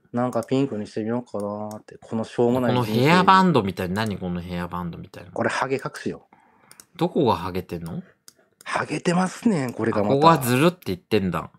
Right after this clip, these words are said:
Speaker 1: いや、そうですよ。見たらわかる？
Speaker 2: あ、
Speaker 1: と思うんですけどね。
Speaker 2: そういうこと？
Speaker 1: そう。
Speaker 2: あ、結構来てんね、じゃあこれ。
Speaker 1: そうそう。だってね、ここも、このバンドが上、み-、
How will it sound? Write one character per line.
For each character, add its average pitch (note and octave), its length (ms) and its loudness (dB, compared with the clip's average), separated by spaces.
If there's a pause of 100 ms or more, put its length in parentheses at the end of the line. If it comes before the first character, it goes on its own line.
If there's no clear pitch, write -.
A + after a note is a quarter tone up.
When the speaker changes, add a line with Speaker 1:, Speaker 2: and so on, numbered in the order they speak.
(260)
Speaker 1:
い - 60 2
や、 D3+ 80 4 (720)
そ A3 300 0
う D#3+ 40 0
で B2 80 -4
す - 160 -10
よ。 F#2+ 140 -4
見 F#3+ 80 -2
た B3 80 2
ら F#3+ 80 2
わ F3+ 80 -4
か A3+ 140 -2
る？ G#3 260 -6 (500)
Speaker 2:
あ、 - 100 -16
Speaker 1:
と A#2 80 -2
思 - 0 -
う - 0 -
ん - 0 -
で A2 60 -2
す - 0 -
け - 0 -
ど B2 120 2
ね。 C3 80 6
Speaker 2:
そ D#3+ 80 8
う F3+ 40 8
い F3 40 4
う - 20 -
こ E3+ 100 -2
と？ F#3 440 4 (640)
Speaker 1:
そ A2 720 0
う。 - 40 -10
Speaker 2:
あ、 F#2 40 -8
結 G3+ 340 2 (120)
構 C3+ 220 6
来 - 100 -8
て A#2 160 6
ん F#2+ 100 -2
ね、 F2+ 120 0
じ F2+ 100 -4
ゃ F2+ 40 0
あ F2+ 60 -2
こ - 120 -6
れ。 D#2 200 -4 (580)
Speaker 1:
そ A#3 260 -2
う - 60 -6
そ C3+ 120 0
う。 A#2+ 60 -6 (220)
だ F3 80 2
っ - 40 -6
て - 100 -6 (320)
ね、 D#3 240 0
こ - 160 -6
こ D4 140 2
も、 B3+ 120 -4 (400)
こ - 140 -2
の E3 420 2
バ B2+ 140 0
ン C#3 100 0
ド D3 120 0
が D#3+ 160 2
上、 D3+ 420 0
み-、 D3 160 -10